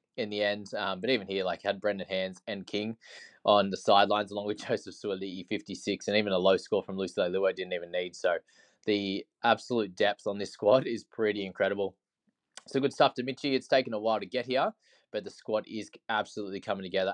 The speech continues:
at the right time of the year, and he's not too far behind us now, eighty points, uh, behind there. But, uh, yeah, Scoop with a solid week as well, a hundred and fourteenth. He is now a thousand and two, so not too far behind me there, uh, just under sixty points behind, which is pretty crazy. And then Matt,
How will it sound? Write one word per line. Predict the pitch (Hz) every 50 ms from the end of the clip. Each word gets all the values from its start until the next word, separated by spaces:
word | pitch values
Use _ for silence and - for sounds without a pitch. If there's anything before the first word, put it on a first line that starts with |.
| - -
at | 98 98
the | - 95
right | 90 95 95 90 -
time | - - 98 90 90
of | 90
the | 95
year, | 98 117 127 123
and | 110
he's | 101 95 87 85
not | 101 95 - - -
too | - 113 98
far | - - 101 101 95
behind | 92 87 107 117 139 151
us | - -
now, | 107 110 139 127
eighty | 104 113 104 98 -
points, | - 117 131 131 110 - - - _ _ _ _ _ _ _ _ _ -
uh, | 92 92 90
behind | 87 87 85 90 95 92 95 95
there. | 95 92 85 82 -
But, | - 90 - -
uh, | 92 82 82 -
yeah, | 101 104 98
Scoop | - - - 170 170 160 - 165
with | 151
a | 139
solid | - - 156 147 143 139
week | 143 143 143 - -
as | 143 143 143 131 131
well, | 151 156 180 185
a | 143
hundred | 147 147 147 135
and | 123 117
fourteenth. | _ 143 135 131 127 - 131 127 131 127 _
He | - 120 117
is | 117 113 113
now | 120 127 127 131 127 123 _ _ _ _ _ _ -
a | -
thousand | - 139 135 139 143 139 139 120
and | 110 98
two, | - - 123 135 143
so | 139 - 117 104 101 101 95 95
not | 117 120 - -
too | - - 120 110
far | - 113 107
behind | 98 98 95 104 107 104 104
me | 104 98
there, | 95 101 101 101 98 _ _ _ _ _ _ - 98
uh, | 92 90 90 87 85
just | 87 113 107 -
under | 110 98 90 90 85
sixty | - - 110 98 - - - 92
points | - 98 92 90 87 -
behind, | - 85 92 90 90 90 90 85
which | 85 - -
is | 87
pretty | - - 92 90 85
crazy. | - - 98 98 98 90 98 98
And | 92 92
then | 92 90 90 92
Matt, | 95 95 98 95